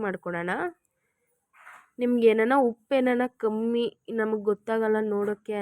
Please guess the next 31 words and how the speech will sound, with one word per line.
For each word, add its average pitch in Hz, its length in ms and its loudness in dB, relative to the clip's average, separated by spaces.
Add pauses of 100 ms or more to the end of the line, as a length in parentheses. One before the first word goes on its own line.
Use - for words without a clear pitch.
ಅಂದರೆ 190 280 -4 (120)
ಚೆನ್ನಾಗಿ 214 420 -2
ಮಿಕ್ಸ್ - 220 -12 (120)
ಮಾಡಿ 202 260 4 (680)
ನೀವು 233 180 10 (180)
ಎಣ್ಣೆಯಲ್ಲಿ 247 380 4 (160)
ಒಂದು 254 260 2
ವಡೆನ 226 380 4
ಬಿಟ್ಟು 220 340 -4 (140)
ನೀವು 220 160 4 (160)
ಟೇಸ್ಟ್ 226 340 0
ಮಾಡಿ. 196 180 2 (140)
ಉಪ್ಪು 269 320 -6
ಖಾರ 220 220 2 (140)
ಅನ್ನೋದು 214 280 -2 (120)
ಕಮ್ಮಿ 208 360 0
ಇದ್ದರೆ 196 200 0 (100)
ನೀವು 214 180 4 (520)
ಉಪ್ಪು - 260 -8
ಹಾಕ್ಕೊಬೋದು. 202 580 0 (120)
In 240 160 -2
case 226 240 0
ಖಾರ 190 180 -2 (120)
ಕಮ್ಮಿ 196 300 -2
ಇದ್ದರೆ 214 220 2
ಹಸಿಮೆಣ್ಸಿನ್ಕಾಯಿನ 202 840 -2 (240)
ಪೇಸ್ಟ್ 233 340 4
ಮಾಡಿ 196 240 0
ನೀವು 247 200 4
ಮಿಕ್ಸ್ - 220 -8 (100)
ಮಾಡ್ಬೋದು. 175 480 -4